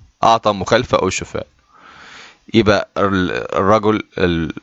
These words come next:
ال-، ال-، المرور او رجل اللي هو البوليس اعطى مخالفه للسواق. الجمله اللي عندي في زمن ايه؟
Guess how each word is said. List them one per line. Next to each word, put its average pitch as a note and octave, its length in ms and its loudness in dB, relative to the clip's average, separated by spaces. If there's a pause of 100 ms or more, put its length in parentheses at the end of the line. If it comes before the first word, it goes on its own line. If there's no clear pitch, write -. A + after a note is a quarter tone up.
(120)
ال-، E2+ 320 -2
ال-، E2 540 -2
المرور E2+ 600 2
او F2+ 160 2
رجل F#2+ 200 2
اللي E2 320 -2
هو F#2 120 4
البوليس F2+ 560 0
اعطى A#2+ 420 2 (300)
مخالفه A#2 600 0
للسواق. D#2 540 -2 (720)
الجمله F3 420 4
اللي D3 120 4
عندي C#3 520 0 (100)
في G#2 120 2
زمن A2 300 2
ايه؟ F2+ 340 -2